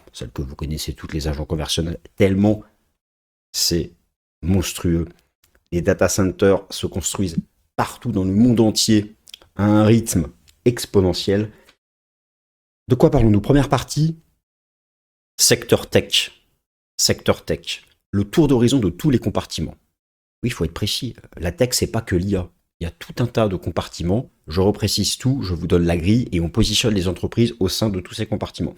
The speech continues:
Deuxième partie, les semi-conducteurs. Oui, je vous le dis.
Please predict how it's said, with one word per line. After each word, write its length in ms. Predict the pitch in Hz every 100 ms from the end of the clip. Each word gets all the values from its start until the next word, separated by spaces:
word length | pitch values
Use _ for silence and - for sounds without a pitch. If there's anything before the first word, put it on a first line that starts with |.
| _ _ _ -
Deuxième 260 | 131 151
partie, 400 | - - - 165 175 - -
les 160 | 101 135
semi-conducteurs. 760 | - 117 107 101 90 - 98
Oui, 320 | 90 120 139 - _ -
je 120 | 82
vous 80 | 98
le 60 | 73
dis. 180 | 71